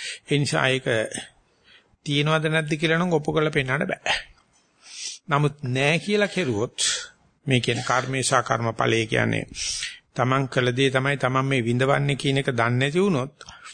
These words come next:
ඒ කෙනා සදාචාරාත්මක වගවීමක් නොවීමට ඒක හේතුවක් වෙනවා කියලා සරුවචනන්සේ අපන්නක සූත්‍රයේ පෙන්නනවා.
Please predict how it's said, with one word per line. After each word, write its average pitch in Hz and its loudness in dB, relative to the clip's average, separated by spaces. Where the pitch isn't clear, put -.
ඒ 135 2
කෙනා 147 0
සදාචාරාත්මක 131 0
වගවීමක් 123 2
නොවීමට 156 2
ඒක 165 2
හේතුවක් 160 0
වෙනවා 139 2
කියලා 135 0
සරුවචනන්සේ 127 2
අපන්නක 127 0
සූත්‍රයේ 123 2
පෙන්නනවා. 98 -4